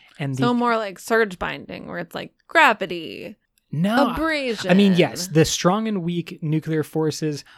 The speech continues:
Speaker 1: are
Speaker 2: You know, just, like, that's what I think of when I think of, like, a fundamental force.
Speaker 1: Yeah, I think that even those are a step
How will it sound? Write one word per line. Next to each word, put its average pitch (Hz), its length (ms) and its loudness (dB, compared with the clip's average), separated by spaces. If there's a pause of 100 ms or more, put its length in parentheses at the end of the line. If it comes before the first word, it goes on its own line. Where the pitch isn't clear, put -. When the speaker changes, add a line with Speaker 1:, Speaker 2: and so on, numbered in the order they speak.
(120)
Speaker 1:
are 139 400 0
Speaker 2:
You 202 120 -8
know, - 180 -16 (140)
just, 247 180 2
like, 247 160 0
that's 262 180 0
what 233 100 -2
I 190 60 -2
think 226 220 -2
of 196 100 -2
when 190 120 -4
I 190 60 -4
think 202 180 -6
of, 185 80 -8
like, - 260 -8
a 190 80 0
fundamental 196 840 -4
force. - 680 -12 (220)
Speaker 1:
Yeah, 160 420 2
I 160 80 4
think 214 300 0
that 226 220 0
even 180 600 -2
those 151 640 0 (140)
are 143 720 -4
a 147 100 -4
step - 760 -4